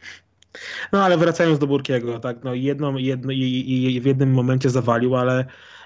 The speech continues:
też trzeba przypomnieć, ile on miał świetnych interwencji w tym meczu.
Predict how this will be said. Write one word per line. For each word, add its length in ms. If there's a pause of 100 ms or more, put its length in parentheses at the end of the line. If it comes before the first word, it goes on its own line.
(160)
też 140
trzeba 180
przypomnieć, 460
ile 200
on 100
miał 160
świetnych 380
interwencji 540
w 40
tym 160
meczu. 300